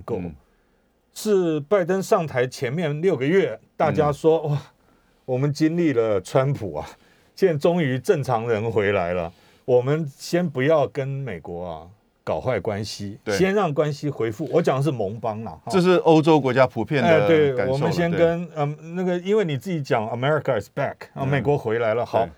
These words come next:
Speaker 1: 我们就给你一个 courtesy 啊，那你想要干什么，什么外长联合声明，你说要加什么进去啊？
Speaker 2: 嗯。
Speaker 1: 除非特别敏感文字，
Speaker 2: 嗯。
Speaker 1: 我们就让你，照你美国版啊，我们就签字了。
Speaker 2: 对。嗯。
Speaker 1: 我讲节奏感，比如说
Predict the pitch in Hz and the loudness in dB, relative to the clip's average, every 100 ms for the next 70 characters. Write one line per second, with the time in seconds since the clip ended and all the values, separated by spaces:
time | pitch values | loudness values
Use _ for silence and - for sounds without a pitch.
0 | _ _ - 135 165 196 156 139 147 180 | _ _ -2 0 4 2 2 -2 -2 -2
1 | 120 104 120 131 110 - 165 160 131 - | -6 -8 -4 -2 -2 0 2 2 0 -4
2 | 104 92 120 113 104 _ - 147 139 120 | -16 -8 -4 -4 -6 _ -6 -2 0 0
3 | 131 - - 139 127 135 107 104 101 _ | -4 -2 -2 -2 -2 -4 -4 -8 -8 _
4 | _ _ - 117 123 160 147 117 113 113 | _ _ -10 -6 -2 0 0 -2 -4 -2
5 | 123 117 127 - 139 139 117 104 95 139 | -4 -2 -4 -2 -4 -2 -6 -6 -4 0
6 | 147 135 - 135 127 110 101 101 135 110 | 0 0 -2 -4 -2 -6 -10 -10 -10 -10
7 | 104 120 95 _ _ 92 127 127 143 143 | -8 -8 -8 _ _ -10 -4 0 0 0
8 | 156 123 110 107 104 113 82 78 80 85 | -2 -4 -6 -6 -6 -6 -6 -8 -12 -10
9 | 87 85 87 87 117 123 113 131 104 92 | -10 -10 -8 -8 -4 -2 0 -2 -4 -4
10 | 160 120 95 107 90 90 101 104 78 80 | -2 -2 -4 -6 -8 -6 -6 -4 -6 -8
11 | 71 - 90 107 123 113 120 120 123 123 | -16 -12 -10 -6 -6 -4 -4 -4 -4 -8
12 | 78 _ - 82 76 _ _ _ - 156 | -10 _ -20 -20 -20 _ _ _ -2 0
13 | 160 123 127 123 143 123 110 92 95 123 | 2 0 -2 -2 0 -2 -4 -8 -4 -2
14 | 131 131 131 | 0 0 0